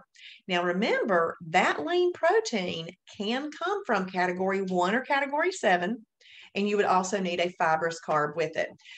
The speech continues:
So let me give you an example. Let's say that you wanna have some corn. Well, what you would do, 'cause you're gonna use your, you're gonna use your measuring tools, you're gonna put your corn right here.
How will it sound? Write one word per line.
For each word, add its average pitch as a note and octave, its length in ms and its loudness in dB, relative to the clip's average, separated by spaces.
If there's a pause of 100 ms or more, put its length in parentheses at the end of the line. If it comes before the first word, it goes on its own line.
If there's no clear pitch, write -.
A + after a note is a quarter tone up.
So A#3+ 140 -2
let C#4+ 80 2
me D#4 60 0
give D4 140 -2
you C4 80 -2
an A#3+ 60 2
example. F#3+ 500 -2
Let's G#3 240 2
say D#4+ 180 4
that D4+ 120 0
you B3 160 -2
wanna A#3 220 2
have F#3+ 340 2
some A3+ 340 -4
corn. F#3+ 720 -4 (520)
Well, G3+ 220 4
what A3+ 200 6
you C4 220 0
would A#3+ 180 -4 (220)
do, A3 380 6
'cause A3 200 -2
you're G3+ 100 2
gonna A3+ 140 4
use A#3 320 0
your, C4+ 300 -2 (200)
you're G3+ 140 -4
gonna A3 140 2
use A3+ 200 0
your D#4+ 120 -2
measuring A3+ 440 2
tools, F3+ 560 -2 (600)
you're D4+ 100 -4
gonna G#4+ 180 6
put - 180 2
your D#4 120 -4
corn G4+ 440 2
right C4 220 2
here. F4 440 -4